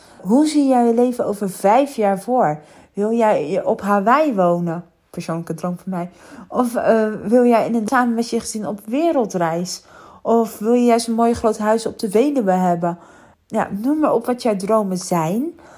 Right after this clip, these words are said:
Daar is geld voor nodig. Hoe erg we het ook niet willen in deze wereld, hoe erg spiritueel je ook mag zijn, geld is gewoon de motor van deze wereld. Als je geen geld hebt, heb je het best wel lastig. Daar komt je bedrijf dan natuurlijk naar voren.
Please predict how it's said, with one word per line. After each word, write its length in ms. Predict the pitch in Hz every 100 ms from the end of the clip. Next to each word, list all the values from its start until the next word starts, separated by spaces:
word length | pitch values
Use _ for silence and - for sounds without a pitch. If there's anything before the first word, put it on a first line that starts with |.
| - _
Daar 320 | - 262 -
is 160 | 269 -
geld 240 | 254 277
voor 140 | -
nodig. 500 | 190 165 156 190 - - _ _ _ _ _ _
Hoe 180 | 226 240
erg 300 | 277 320 311
we 60 | 277
het 120 | 269
ook 120 | 240
niet 120 | 240
willen 220 | 240 262
in 60 | 233
deze 260 | 220 208 202
wereld, 360 | 247 277 262
hoe 220 | 247 226
erg 220 | - 240 240
spiritueel 560 | - 262 226 220 240
je 120 | 247
ook 80 | 190
mag 140 | 196 190
zijn, 320 | 214 233 247 - - _
geld 340 | - - 262
is 120 | 226 -
gewoon 180 | 214
de 60 | 202
motor 360 | 196 226 226 190
van 160 | 190
deze 300 | 185 175 180
wereld. 360 | 170 143 127 -
Als 180 | 233 233
je 100 | 220
geen 160 | 208
geld 300 | 208 254 269
hebt, 220 | 254 240 - - - _
heb 160 | 220
je 80 | 226
het 80 | 190
best 180 | 185 -
wel 100 | 180
lastig. 540 | - - - - - _ _ _ _
Daar 380 | 190 240 302
komt 260 | 311 294 -
je 120 | 233
bedrijf 420 | 202 196 233 330
dan 260 | - 165 170 -
natuurlijk 440 | - 190 185 185 185
naar 160 | 180
voren. 420 | 175 175 170 165